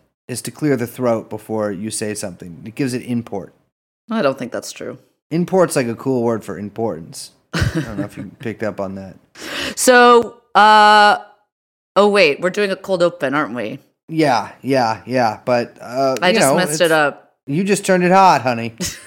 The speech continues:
Speaker 2: It's a
Speaker 1: You
Speaker 2: hot
Speaker 1: just turned this
Speaker 2: open.
Speaker 1: cold, you just turned this cold open hot. Uh, yeah, we're, we're, we're, we're, we're hanging out here in the cold open room. You know, a lot of people, you know,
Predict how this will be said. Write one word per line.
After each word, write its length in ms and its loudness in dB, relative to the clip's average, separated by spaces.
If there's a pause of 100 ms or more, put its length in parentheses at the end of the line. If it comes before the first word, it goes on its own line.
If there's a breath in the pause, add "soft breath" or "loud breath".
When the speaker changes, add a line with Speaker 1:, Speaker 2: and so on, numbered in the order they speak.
(120)
Speaker 2:
It's 720 2
a 100 2
Speaker 1:
You 60 4
Speaker 2:
hot 160 4
Speaker 1:
just 100 4
turned 180 6
this 120 6
Speaker 2:
open. 100 -4
Speaker 1:
cold, 260 6
you 120 0
just 200 0
turned 200 2
this 100 0
cold 260 4
open 220 2
hot. 420 2 (680)
Uh, 480 6
yeah, 160 4
we're, 260 4
we're, 320 4
we're, 340 2
we're, 340 4
we're 220 4
hanging 260 6
out 180 6
here 160 4
in 60 4
the 80 2
cold 280 4
open 300 2
room. 240 0
You 80 4
know, 220 6
a 100 4
lot 160 6
of 100 2
people, 360 0
you 100 2
know, 160 2